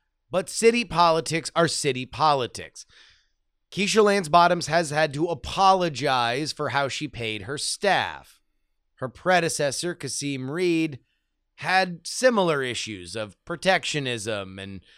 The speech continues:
giving certain bids and contracts to friends. There's insider dealing issues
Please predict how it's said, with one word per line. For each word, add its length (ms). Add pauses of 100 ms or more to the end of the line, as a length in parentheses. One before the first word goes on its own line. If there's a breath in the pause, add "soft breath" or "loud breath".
(300 soft breath)
giving 360
certain 840 (400)
bids 440
and 140
contracts 960
to 120
friends. 840 (840)
There's 340
insider 720
dealing 680
issues 640